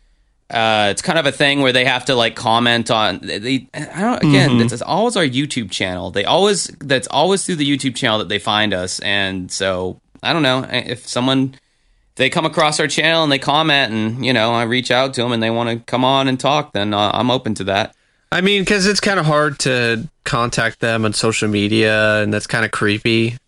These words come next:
Speaker 2: It's not kinda creepy. It is really creepy.
Speaker 1: I
Speaker 2: It's
Speaker 1: don't
Speaker 2: a
Speaker 1: think
Speaker 2: very
Speaker 1: it's cre-, I don't
Speaker 2: creepy
Speaker 1: think it's creepy at all.
Speaker 2: thing.
Speaker 1: It's for a podcast. It's not.
Speaker 2: No, no, no. What I meant is, like, if you,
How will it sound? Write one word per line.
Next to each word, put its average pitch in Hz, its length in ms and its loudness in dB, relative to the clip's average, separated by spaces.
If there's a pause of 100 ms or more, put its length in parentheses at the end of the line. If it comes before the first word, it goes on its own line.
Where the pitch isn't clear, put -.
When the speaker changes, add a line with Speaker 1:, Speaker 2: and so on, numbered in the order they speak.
(160)
Speaker 2:
It's - 100 -12
not 147 140 0
kinda 113 280 0
creepy. 104 400 2
It 117 120 4
is 120 200 0
really 113 440 2
creepy. 95 560 -4
Speaker 1:
I 143 80 2
Speaker 2:
It's 208 100 4
Speaker 1:
don't - 40 2
Speaker 2:
a - 20 -2
Speaker 1:
think - 40 2
Speaker 2:
very - 140 2
Speaker 1:
it's - 100 0
cre-, - 140 2
I - 20 0
don't 131 100 2 (120)
Speaker 2:
creepy - 60 4
Speaker 1:
think 170 120 4
it's 170 80 -2
creepy 208 340 0
at 196 60 0
all. 262 160 4
Speaker 2:
thing. 175 100 4
Speaker 1:
It's - 100 -2
for 196 160 2
a 165 80 0
podcast. 180 600 0
It's 123 120 -6
not. 170 380 2 (160)
Speaker 2:
No, 233 300 2
no, 220 300 2
no. 196 260 2
What 175 240 2
I 165 80 2
meant 170 320 2
is, 139 180 0
like, 135 240 0
if 127 240 -2
you, 135 480 4